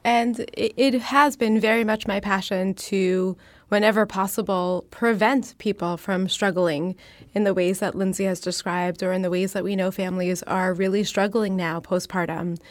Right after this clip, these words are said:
Um, and that was really the thinking behind, you know, the program, the Afterbirth Plan. Um, you know, from, for the most part, most people, when they find out they're pregnant, they skip to delivery.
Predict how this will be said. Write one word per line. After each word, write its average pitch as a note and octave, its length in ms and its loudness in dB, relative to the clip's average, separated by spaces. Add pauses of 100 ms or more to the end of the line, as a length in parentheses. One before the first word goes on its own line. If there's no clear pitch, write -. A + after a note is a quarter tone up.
(380)
Um, F#3 320 0
and G3+ 100 4
that E3+ 160 6
was G3+ 180 2
really F#3+ 600 0
the F#3 340 -2
thinking C4 420 2
behind, F#3 640 0
you G3 220 -4
know, F3+ 240 0
the F3 140 -2
program, F#3+ 520 2
the F#3 120 0
Afterbirth F3+ 500 -2
Plan. F3+ 400 0 (520)
Um, F3 400 0
you G#3 140 2
know, G3+ 160 4
from, G3+ 360 -2 (180)
for A3+ 140 -2
the A3+ 100 2
most A#3+ 220 4
part, F#3+ 220 0
most G3+ 240 0
people, G#3 260 0
when F#3+ 120 2
they F#3+ 100 2
find G3 240 2
out G3 100 0
they're F3+ 100 2
pregnant, G3+ 360 0
they F#3 80 0
skip - 240 -4
to G#3 100 -2
delivery. F3 600 -2